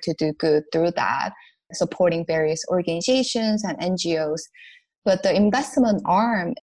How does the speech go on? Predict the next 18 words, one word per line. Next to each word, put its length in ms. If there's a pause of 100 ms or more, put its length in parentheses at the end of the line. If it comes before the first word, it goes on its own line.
(180)
in 280
terms 300
of 120
the 120
approach, 480 (140)
it 80
will 80
be 120
totally 560
different, 560 (360)
and 320 (220)
in, 280
the 120
approach 400
will 120
be 340
totally 400
commercial. 640